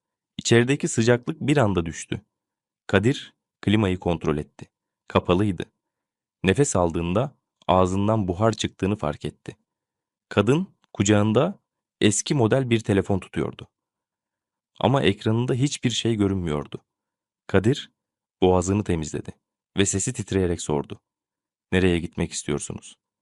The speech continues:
Kadın hafifçe başını kaldırdı ve o an gülümsedi. Ama bu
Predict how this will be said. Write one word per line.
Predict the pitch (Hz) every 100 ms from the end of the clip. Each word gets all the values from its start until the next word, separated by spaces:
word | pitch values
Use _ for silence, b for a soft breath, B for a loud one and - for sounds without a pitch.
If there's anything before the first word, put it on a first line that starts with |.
| _ _ _ -
Kadın | 104 127 143 _ _ _ _ _
hafifçe | - 180 170 - 117 135 _ -
başını | 92 90 87
kaldırdı | 76 71 73 - - _ _ _ _ -
ve |
o | - 104
an | 90 87 107 _ _ _ _ _ _ _ -
gülümsedi. | 92 90 - - - _ _ _ _ _ _ _ -
Ama | 113 135
bu | 113 143